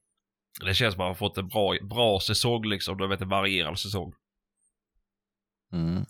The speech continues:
Speaker 1: Då blir det inte så mycket samma.
Speaker 2: Nej.
Speaker 1: Eh.
Speaker 2: Ja, men det är ju just det. Som för min del med, det är ju, det är ju, det är ju rätt så skralt med jakt egentligen för taxen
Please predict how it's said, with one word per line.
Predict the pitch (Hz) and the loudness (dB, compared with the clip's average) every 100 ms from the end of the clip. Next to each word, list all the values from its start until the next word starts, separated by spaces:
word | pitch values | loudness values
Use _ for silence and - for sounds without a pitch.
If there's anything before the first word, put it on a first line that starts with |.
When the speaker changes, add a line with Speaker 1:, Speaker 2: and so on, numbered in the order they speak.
| - | -6
Speaker 1:
Då | 104 | -2
blir | 104 98 | 0 0
det | |
inte | 95 95 | -2 -4
så | - | -6
mycket | 98 95 | -4 -4
samma. | - 90 69 71 - _ _ - - _ _ _ - - - - - - - - - 175 | -2 -2 -4 -8 -14 _ _ -20 -20 _ _ _ -20 -20 -20 -20 -20 -20 -20 -20 -6 -2
Speaker 2:
Nej. | 165 165 | 0 0
Speaker 1:
Eh. | 170 - _ _ _ - - - - 50 | -4 -8 _ _ _ -16 -12 -10 -8 -2
Speaker 2:
Ja, | - 127 | 4 8
men | 139 139 | 8 8
det | |
är | 113 | 8
ju | 95 101 127 | 6 6 6
just | 123 - - | 4 2 2
det. | 113 101 - _ _ _ - | 2 2 -2 _ _ _ -6
Som | - 127 | 2 2
för | - 113 85 | 4 2 4
min | 80 | 4
del | 120 113 | 6 6
med, | 120 107 101 | 6 6 6
det | |
är | 107 | 4
ju, | - - | 4 0
det | - | -4
är | - - | -2 0
ju, | - - - - - | -2 -6 -16 -16 -6
det | - | 0
är | |
ju | - - | 0 0
rätt | 76 - | 0 0
så | - | 0
skralt | - - - - - | 0 2 0 0 -2
med | - 143 | 2 4
jakt | 160 - - 139 | 4 0 -2 2
egentligen | 143 131 113 | 2 2 0
för | - | -2
taxen | - - 117 - - 104 107 | -2 0 0 0 0 0 0